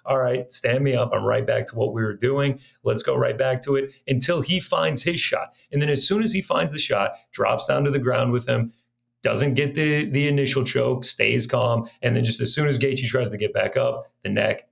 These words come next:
over, first round. It's just like his demeanor in it. And then he just stands up, does the belt thing, and that's it. Like, it's just like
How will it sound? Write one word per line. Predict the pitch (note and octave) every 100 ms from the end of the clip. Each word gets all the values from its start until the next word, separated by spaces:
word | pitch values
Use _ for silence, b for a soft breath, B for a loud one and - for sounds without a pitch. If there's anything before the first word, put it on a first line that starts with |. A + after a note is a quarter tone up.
| _
over, | - A2+ A#2 A2
first | G#2+ - B2+ B2 A#2+
round. | A2 A2 A2
It's | -
just | C3 B2
like | A2 G#2+ b b b b _
his | B2 C3
demeanor | A#2+ D3 E3+ F#3 C3+
in |
it. | A2
And | A#2+
then | D3
he |
just | C3+ -
stands | - D3 C#3+
up, | C#3 B2
does | B2 A2
the | A#2
belt | - A2 A2
thing, | A#2+ A2
and | G#2+
that's | G2+ -
it. | G2+ F#2+
Like, | -
it's | G#2 -
just | B2+ -
like | G#2+